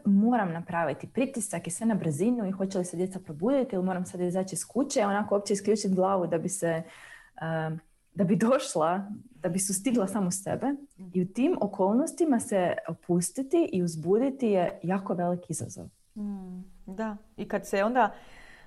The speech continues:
Speaker 2: makne taj cilj, cilj, e,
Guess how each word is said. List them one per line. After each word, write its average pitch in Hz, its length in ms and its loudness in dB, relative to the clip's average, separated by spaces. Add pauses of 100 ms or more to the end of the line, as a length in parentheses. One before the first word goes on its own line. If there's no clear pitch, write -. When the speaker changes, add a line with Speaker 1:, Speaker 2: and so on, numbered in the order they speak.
Speaker 2:
makne 208 460 0
taj 165 280 2
cilj, 156 500 -6 (500)
cilj, 214 240 2
e, 175 320 4